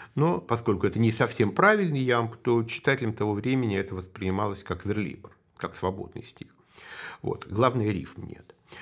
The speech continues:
Но понятно, что это стихотворение, оно, с публикацией его могли возникнуть проблемы не из-за даже отсутствия рифм, а из-за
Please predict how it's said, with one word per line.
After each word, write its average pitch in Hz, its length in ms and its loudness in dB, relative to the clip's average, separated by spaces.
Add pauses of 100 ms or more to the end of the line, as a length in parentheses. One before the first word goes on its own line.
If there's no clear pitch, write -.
(200)
Но 165 340 6
понятно, 160 420 4
что - 120 2
это 139 120 0
стихотворение, 135 680 0
оно, 117 840 2
с - 40 -10
публикацией 127 640 2
его 104 120 2
могли 104 280 2
возникнуть 101 440 -2
проблемы 170 520 2
не 147 320 4
из-за 120 340 0
даже 117 360 2
отсутствия 131 540 0
рифм, 202 440 -2
а 156 160 4
из-за 135 720 2